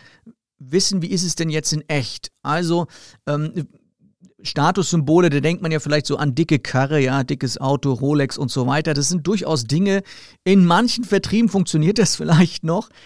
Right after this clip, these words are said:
in den meisten übrigens nicht. Und jetzt denkst du vielleicht so, ja, dickes Auto, Rolex habe ich nicht, aber als Firma, äh, macht man das auch. Also wenn ich so auf so eine Messe zum Beispiel gehe, das ist so für mich ein sehr eindrückliches Beispiel, wie da,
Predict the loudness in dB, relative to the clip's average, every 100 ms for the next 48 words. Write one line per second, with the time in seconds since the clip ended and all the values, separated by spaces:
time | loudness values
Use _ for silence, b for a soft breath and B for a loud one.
0 | B 0 2 2 2 2 0 0 0 -2
1 | -6 -6 0 2 2 2 0 -2 2 2
2 | 2 -2 0 0 0 -2 0 0 0 0
3 | 0 0 0 0 2 0 -2 -10 _ -20
4 | _ _ -20 _ -20 -20 -20 -8 -4 -4
5 | -2 -2 0 0 0 0 0 -2 -2 -2
6 | -2 -2 0 0 -4 B B B 0 0
7 | -4 -2 -2 2 2 2 -2 B B B
8 | -4 -2 0 -2 -2 -4 -2 -4 -4 -2
9 | -2 -4 -4 -2 -2 -2 -2 -2 -4 -4
10 | 0 2 2 2 0 -2 -2 -2 -2 0
11 | 0 -2 0 -4 -2 -2 0 0 0 0
12 | 0 0 0 0 0 0 -2 -2 0 2
13 | 0 0 0 0 0 0 0 -2